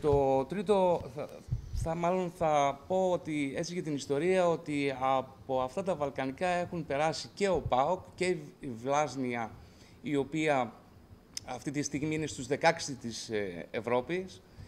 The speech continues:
Οπότε, δηλαδή, οι κορυφαίες, ε, ομάδες, ε, έχουν περάσει και έχουν, ε, τιμήσει με την παρουσία της στην περιοχή μας. Αλλά και είναι ένα, ένα τουρνουά που, εκτός από το που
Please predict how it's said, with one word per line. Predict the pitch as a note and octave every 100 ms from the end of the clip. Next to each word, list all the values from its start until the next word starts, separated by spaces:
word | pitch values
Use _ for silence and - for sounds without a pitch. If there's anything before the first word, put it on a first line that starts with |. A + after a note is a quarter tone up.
| - -
Οπότε, | B2 C3 D#3+ E3
δηλαδή, | D3+ C#3+
οι | E3
κορυφαίες, | D#3+ C#3 C3 F3+ F#3+ D#3+ B2+ - -
ε, | B2 A#2 A2+ G#2+ C#2
ομάδες, | - A#2+ B2+ A#2+ A2+
ε, | - B2 A2+ A2 G#2+ G2 G2 - - - - -
έχουν | - - B2+ C3 A#2+
περάσει | B2 A#2 B2 B2+ E3 E3
και | C3
έχουν, | B2 B2+ A#2+
ε, | A2+ G#2 - - - - - - -
τιμήσει | C3+ D3 C#3 B2+
με |
την | G#2+
παρουσία | A2+ A2 - C3+
της | A2
στην | -
περιοχή | G#2+ G#2+ G#2+ C#3
μας. | F3+ F#3+ - - - - - -
Αλλά | C3 D3
και | D3
είναι | G#3+ G3 F#3+
ένα, | F#3+ F3+ D#3+ C#3 - -
ένα | C#3+ F3 F3 E3 C#3+ C3 -
τουρνουά | C#3+ C3 A#2+ B2+ E3+ - - - -
που, | C#3+
εκτός | C#3 - G#3 F3+
από | E3+ D#3+
το | D3+
που | C3 A#2+